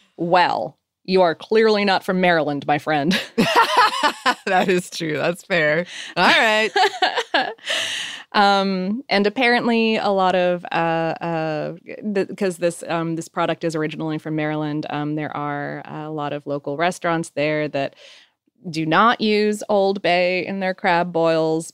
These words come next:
Speaker 1: but get some kind of proprietary blend from either J O's or, um, other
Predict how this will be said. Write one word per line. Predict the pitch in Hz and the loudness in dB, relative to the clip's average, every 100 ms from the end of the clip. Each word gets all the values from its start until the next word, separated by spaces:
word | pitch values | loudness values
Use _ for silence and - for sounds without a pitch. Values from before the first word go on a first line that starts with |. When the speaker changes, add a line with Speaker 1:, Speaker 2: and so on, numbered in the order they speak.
| - | -8
Speaker 1:
but | 160 | -2
get | 165 | -2
some | - 156 | -4 -6
kind | 156 | -6
of | 147 | -8
proprietary | - - 156 151 - 151 143 147 | -12 -8 -4 -2 -2 -2 -2 0
blend | 190 208 196 196 | 0 2 2 -2
from | - 156 | -2 -4
either | 151 143 | -2 -4
J | 143 139 139 196 | -4 -2 2 2
O's | 202 196 190 185 | 4 2 0 -4
or, | - 151 147 | -4 -4 -4
um, | 139 143 - | -6 -8 -6
other | 151 143 | -6 -6